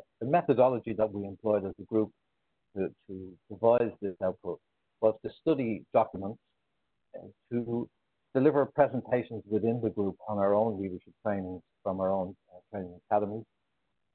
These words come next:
we also, also utilized the output from the epta conference of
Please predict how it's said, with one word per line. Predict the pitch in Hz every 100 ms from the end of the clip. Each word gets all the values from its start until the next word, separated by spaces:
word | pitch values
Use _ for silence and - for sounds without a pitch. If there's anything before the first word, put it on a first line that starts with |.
| _ _ _ -
we | 135
also, | 135 151 - 135 -
also | 143 151 135
utilized | 120 120 135 123 117 107 92 _
the | 101 101 -
output | 131 147 - 107 -
from | 104
the | 95 -
epta | 135 - -
conference | 110 107 101 92
of | -